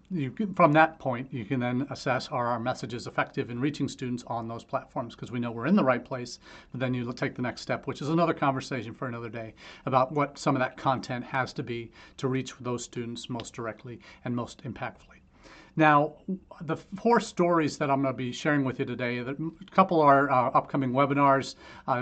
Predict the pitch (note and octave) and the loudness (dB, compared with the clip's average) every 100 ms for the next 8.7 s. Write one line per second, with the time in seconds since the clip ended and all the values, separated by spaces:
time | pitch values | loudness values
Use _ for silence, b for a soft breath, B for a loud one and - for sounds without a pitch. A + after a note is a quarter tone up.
0 | B2 C3+ C#3 C3 B2 - C#3+ C3 - C3 | -4 0 2 2 0 0 -4 -2 -2 -2
1 | B2+ A#2+ B2 A#2 A#2 A2+ A#2 G#2 B B | -2 -2 -4 -2 -2 -4 -4 -10 B B
2 | B A#2+ A#2 A2+ - C3 A#2+ G#2+ B2+ - | B -6 -4 -4 -8 -8 -6 0 0 -2
3 | - C3+ C3 C#3 A#2+ C3+ - B2 A2 B2+ | -4 0 0 -2 -2 -2 -2 -4 -4 -4
4 | - C3+ C3+ - B2 A#2+ A2+ A#2+ - B2+ | -4 -6 -6 -8 -8 -6 -4 -6 -6 -8
5 | B2+ B2 - B2+ A#2+ A#2 B B B - | -6 -6 -6 -8 -6 -10 B B B -10
6 | A#2+ A#2 - B2 B2+ B2 A#2+ A#2+ A#2+ A#2 | -6 -8 -8 -6 -2 0 0 -2 -4 -6
7 | A#2+ A2+ A2+ A#2+ - C3 A2+ G2+ D3 C#3 | -8 -8 -8 -8 -8 -6 -6 -6 -4 -4
8 | - B2 A#2+ A#2 A#2 A#2 A#2 | -4 -4 -2 -4 -6 -6 -8